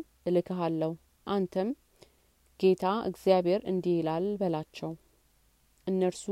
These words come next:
አመፀኛ ቤት ናቸውና ቢሰሙ ወይንም ቢፈሩ አንተ በመካከላቸው ነቢይ እንደሆንክ ያውቃሉ። አንተ የሰው ልጅ ሆይ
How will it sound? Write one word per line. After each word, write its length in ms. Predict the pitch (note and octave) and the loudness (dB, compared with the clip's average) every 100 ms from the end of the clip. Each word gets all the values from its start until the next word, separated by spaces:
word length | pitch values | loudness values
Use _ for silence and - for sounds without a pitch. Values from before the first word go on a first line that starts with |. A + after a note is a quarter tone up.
| G3+ | 0
አመፀኛ 600 | F#3 E3+ - F3 F3 E3+ | 2 0 0 0 0 0
ቤት 200 | E3 E3+ | -2 -2
ናቸውና 580 | F3 F3 - F#3 F3+ F3 A#3+ F#4+ _ _ _ _ _ _ _ - | -2 -4 -2 -2 -2 -2 -2 -4 _ _ _ _ _ _ _ -2
ቢሰሙ 380 | F3+ F#3+ G#3 F#3+ F#3+ F#3+ | -2 2 2 4 2 2
ወይንም 380 | E3+ E3 F3+ F#3+ | 4 4 2 0
ቢፈሩ 380 | F3+ E3+ D3+ E3 C4 - - | -2 0 0 0 -4 -6 -4
አንተ 380 | E3+ E3+ F#3+ F#3+ | -2 0 2 4
በመካከላቸው 960 | F#3+ F#3 F#3 F#3 F3+ E3 E3 - G#3 | 4 4 0 -2 0 -2 -2 -4 -2
ነቢይ 380 | F3 E3+ E3 G3 G#3+ - _ _ _ | 2 2 2 -2 -6 -12 _ _ _
እንደሆንክ 580 | G3+ F#3+ F#3+ F3 F3 F3+ - E3+ | -4 -2 -2 -2 -2 -4 -4 0
ያውቃሉ። 560 | F3 E3+ E3 F3 E3+ E3 E3 _ _ _ _ _ _ _ _ | 4 4 2 -2 -2 -4 -8 _ _ _ _ _ _ _ _
አንተ 240 | F#3+ G3 G#3+ | -2 0 2
የሰው 280 | G3+ G3+ F#3 | 2 2 0
ልጅ 160 | E3+ - | -2 -4
ሆይ 180 | E3 | -4